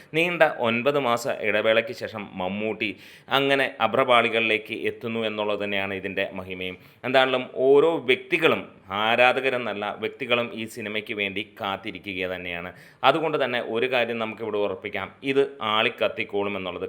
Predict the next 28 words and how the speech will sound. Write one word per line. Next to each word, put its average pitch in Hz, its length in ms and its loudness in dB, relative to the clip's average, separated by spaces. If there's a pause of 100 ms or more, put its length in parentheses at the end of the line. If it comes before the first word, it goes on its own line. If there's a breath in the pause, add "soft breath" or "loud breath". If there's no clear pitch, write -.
ക്വാളിറ്റി 185 400 6
വൈസ് 110 220 0 (320)
no 123 100 0 (140)
compromise 117 520 0
എന്നുള്ളത് 104 380 -4
നമുക്കറിയാം. 95 400 -6 (180)
അഭിനയത്തിൻ്റെ 147 480 0
കാര്യത്തിലും 117 360 -2 (180)
no 117 80 0 (120)
compromise. 98 440 -4 (340 loud breath)
ബാക്കിയൊക്കെ 151 420 2 (100)
ഇനി 123 120 -4 (100)
നമുക്ക് 104 240 -6 (140)
അങ്ങോട്ട് 101 300 -4 (160)
മുന്നോട്ട് 101 400 -8
കാണാം. 92 200 -8 (100)
എന്താണെങ്കിലും 104 360 -4 (380 loud breath)
ഇതുവരെ 135 260 4 (100)
കണ്ടതിൽ 120 400 0
നിന്ന് 113 180 -2 (180)
ഏറെ 117 240 6
വ്യത്യസ്തത 117 500 -2 (100)
പുലർത്തുന്ന 101 420 -2 (220)
മമ്മൂട്ടി, 104 520 -2 (420 loud breath)
മമ്മൂട്ടിയുടെ 147 400 0 (480)
ആ - 20 -2 (120)
അഭിനയവും 107 500 -4
നമുക്ക് 98 260 -6